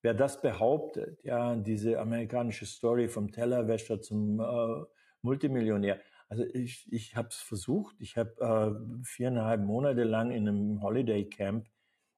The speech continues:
äh, Teller gewaschen. Äh, ich weiß nicht, die Million, äh, ist an mir irgendwie so, irgendwie vorbeigegangen. Ich weiß wahnsinnig viel über Schauspiel und mir haben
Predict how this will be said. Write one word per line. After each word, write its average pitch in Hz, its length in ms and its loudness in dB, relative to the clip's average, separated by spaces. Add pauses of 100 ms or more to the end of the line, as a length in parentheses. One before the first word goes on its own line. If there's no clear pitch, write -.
(180)
äh, 104 160 -4
Teller 113 300 0
gewaschen. 101 600 -2
Äh, 104 240 -6 (1500)
ich - 320 -20
weiß 104 160 -8
nicht, 123 300 -2
die 101 320 -2
Million, 101 680 0
äh, 113 320 0
ist 113 240 -4
an 101 180 0
mir 107 160 2
irgendwie 120 280 0
so, 110 200 0 (300)
irgendwie 107 260 0
vorbeigegangen. 104 760 -2 (600)
Ich - 160 -8
weiß 113 260 2
wahnsinnig 127 480 0
viel 113 140 0
über 104 200 0
Schauspiel 113 760 -6
und 104 380 -4
mir 107 200 0
haben 104 320 -2